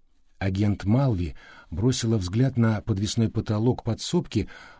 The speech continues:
после чего произнесла: "Насколько мы можем судить, пока что нет возможности каким-то образом связать их между собой,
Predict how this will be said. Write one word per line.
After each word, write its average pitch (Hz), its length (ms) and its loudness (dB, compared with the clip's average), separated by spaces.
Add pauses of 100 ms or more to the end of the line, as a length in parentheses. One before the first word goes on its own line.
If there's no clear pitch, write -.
после 127 280 0
чего 139 240 2
произнесла: 131 720 2 (1080)
"Насколько 127 600 4
мы 139 120 8
можем 135 320 6
судить, 131 600 0 (480)
пока 143 260 0
что 170 220 2
нет 175 300 10
возможности 127 760 4
каким-то 131 500 2
образом 135 560 4
связать 139 680 2
их 95 140 -4
между 110 280 2
собой, 104 520 -2